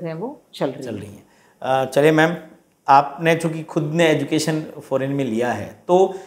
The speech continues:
Speaker 2: भारत की शिक्षा व्यवस्था और वहाँ में कुछ तो अंतर आपको भी अनुभव हुआ होगा। तो यदि मैं ये कहूँ कि शेखावाटी के जो अभिभावक हैं,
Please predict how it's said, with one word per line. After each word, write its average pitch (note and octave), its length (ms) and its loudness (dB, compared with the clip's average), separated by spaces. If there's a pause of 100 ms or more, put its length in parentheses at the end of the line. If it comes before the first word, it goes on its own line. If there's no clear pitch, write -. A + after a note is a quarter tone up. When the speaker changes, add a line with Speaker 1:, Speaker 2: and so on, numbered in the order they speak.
(160)
Speaker 2:
भारत C#3+ 380 2
की G#3+ 80 2
शिक्षा G#3 300 4
व्यवस्था F#3 340 6
और F#3 60 4
वहाँ D#3 200 4
में E3+ 160 2
कुछ - 240 0
तो F#3 60 6
अंतर D#3 260 4
आपको C#3+ 240 2
भी D3+ 80 2
अनुभव C#3+ 200 2
हुआ C3 240 4
होगा। G2 280 2 (420)
तो F3 60 0
यदि F#3 180 6
मैं G#3+ 120 6
ये G3 220 6
कहूँ G#3 320 4
कि G#3 140 2
शेखावाटी F3 500 4
के F#3 80 2
जो E3+ 100 6
अभिभावक C#3 480 6
हैं, A#2+ 260 -6